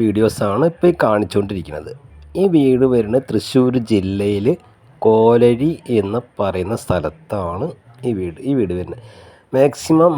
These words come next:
ഹൈവേയിലേക്ക് ഒരു നൂറ് നൂറ്റമ്പത് മീറ്ററേ ഉള്ളൂ. ആയിരത്തി അഞ്ഞൂറ് സ്ക്വയർ ഫീറ്റ്, മൂന്ന് സെന്റ്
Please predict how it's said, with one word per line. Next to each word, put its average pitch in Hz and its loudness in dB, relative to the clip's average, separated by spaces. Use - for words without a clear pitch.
ഹൈവേയിലേക്ക് 117 2
ഒരു 120 -6
നൂറ് 107 0
നൂറ്റമ്പത് 107 -2
മീറ്ററേ 92 -4
ഉള്ളൂ. 87 -6
ആയിരത്തി 113 0
അഞ്ഞൂറ് 123 0
സ്ക്വയർ 98 0
ഫീറ്റ്, 104 -6
മൂന്ന് 107 -4
സെന്റ് 90 -6